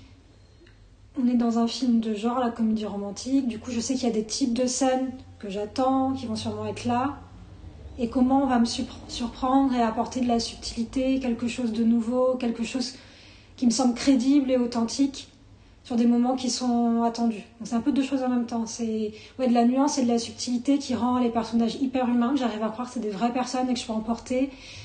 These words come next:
et que je puisse, euh, me dire, « Ah oui, je, j'imagine complètement, c'est ça qu'ils vont dire, qu'ils vont faire dans cette scène-là. »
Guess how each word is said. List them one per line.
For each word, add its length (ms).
et 120
que 340
je 100
puisse, 340
euh, 140
me 80
dire, « 200
Ah 100
oui, 100
je, 140
j'imagine 440
complètement, 480
c'est 120
ça 200
qu'ils 180
vont 100
dire, 160
qu'ils 160
vont 80
faire 240
dans 80
cette 180
scène-là. » 400